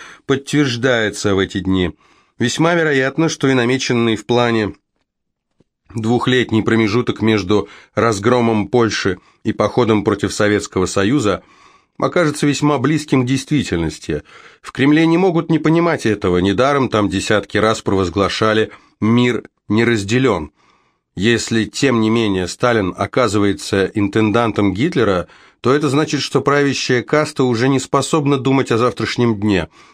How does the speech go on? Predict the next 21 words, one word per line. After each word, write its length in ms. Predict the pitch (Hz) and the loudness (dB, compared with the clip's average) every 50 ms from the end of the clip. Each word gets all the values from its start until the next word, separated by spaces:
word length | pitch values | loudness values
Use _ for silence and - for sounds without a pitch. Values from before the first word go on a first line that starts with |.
| _ - | _ -4
Ее 300 | 110 110 113 113 107 92 | 0 2 2 2 2 0
формула 580 | - - 139 143 147 156 156 156 160 165 165 - - - _ _ | 0 0 0 2 2 2 2 2 0 0 -2 -6 -12 -20 _ _
есть 420 | - 101 110 113 104 101 - - - | -4 0 0 2 0 0 -4 -10 -18
формула 560 | - - - 127 131 135 143 143 139 139 143 139 | -20 -4 0 2 2 4 4 2 2 2 0 -2
всех 420 | - - - 120 127 123 - - | -4 -4 -2 0 0 0 0 -4
гибнущих 680 | 120 104 107 113 92 107 107 104 - - - 98 - 113 | -6 -2 -2 0 2 2 2 0 0 -2 -4 -4 -2 0
режимов. 540 | 110 110 101 98 101 95 90 87 78 - - - - - _ _ _ | 0 0 0 0 0 0 -2 -4 -6 -10 -16 -20 -20 -20 _ _ _
После 360 | - - - - - 101 98 | 0 0 0 0 0 0 0
нас 360 | 98 101 113 123 - - - _ _ | 2 2 0 0 -2 -6 -12 _ _
хоть 380 | - - - 110 - - - | -10 -6 -4 -4 -4 -4 -4
потоп. 400 | - 110 107 - - 87 - - - _ _ _ _ _ _ _ _ _ _ _ _ _ _ _ _ _ _ _ | -2 -2 -2 0 -2 -2 -4 -4 -10 _ _ _ _ _ _ _ _ _ _ _ _ _ _ _ _ _ _ _
Одно 340 | - 113 117 139 196 214 220 | -2 0 0 2 2 2 2
из 100 | 196 156 | 0 0
величайших 600 | 170 180 175 165 - 202 190 170 - 143 - - | 0 -2 -2 0 0 0 0 0 -2 -2 -2 0
отличий 460 | 151 143 147 160 190 185 - - 139 | 0 0 0 -2 -4 -4 -2 0 2
нынешней 480 | 151 165 165 156 127 - - 135 127 120 | 2 2 2 2 0 0 0 0 0 2
войны 300 | 117 123 131 139 160 160 | 2 0 2 2 2 0
от 180 | 135 113 - | 0 -2 -2
прошлой — 460 | - 165 190 190 - - - 117 110 | -2 0 0 0 0 0 0 0 0
это 180 | 110 - - 139 | 2 0 0 0
радио. 440 | 156 165 139 92 90 82 73 73 | 0 0 0 0 -2 -2 -2 -4